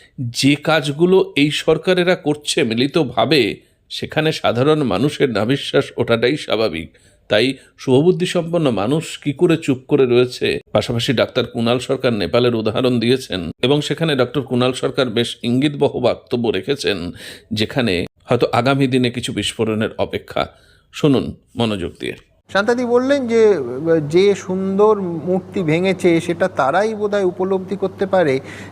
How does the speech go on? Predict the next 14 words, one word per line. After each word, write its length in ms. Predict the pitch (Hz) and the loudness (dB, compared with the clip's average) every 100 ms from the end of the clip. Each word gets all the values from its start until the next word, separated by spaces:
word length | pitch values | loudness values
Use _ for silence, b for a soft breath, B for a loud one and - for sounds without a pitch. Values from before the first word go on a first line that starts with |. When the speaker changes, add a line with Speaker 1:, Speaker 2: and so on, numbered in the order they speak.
| - | 0
Speaker 2:
যারা 320 | 143 160 170 | 2 2 0
সমাজের 560 | - 139 156 165 175 | -2 -4 -2 -2 0
ওই 120 | 170 160 | 0 -2
ক্রিমি 500 | - 185 190 190 185 | -4 -2 0 0 2
লেয়ারটাতে 680 | 156 151 143 - 127 123 | 4 2 2 -2 -2 0
আছে। 340 | 107 92 - - B B B B B - | -2 -2 -8 -14 B B B B B -12
যে 180 | 107 139 | 0 2
বাচ্চাগুলোর 640 | 117 107 - 143 139 147 139 | 2 -2 -2 -4 0 -2 -2
বিশ্বাস 600 | 104 143 - - 202 180 127 | -2 -6 -6 -2 0 -2 -4
ভেঙেছে, 560 | 147 127 110 - 90 82 B B B B - - | -6 -4 -6 -6 -8 -8 B B B B -16 -12
স্বপ্ন 540 | - 139 - 180 180 | -2 -2 0 0 0
ভেঙেছে, 580 | 156 156 127 - - 82 - B B - | 0 -2 -4 -6 -8 -10 -10 B B -4
তার 220 | 135 131 127 | -2 0 -2
যন্ত্রণার 520 | 104 120 110 120 113 | -6 -6 -6 -6 -4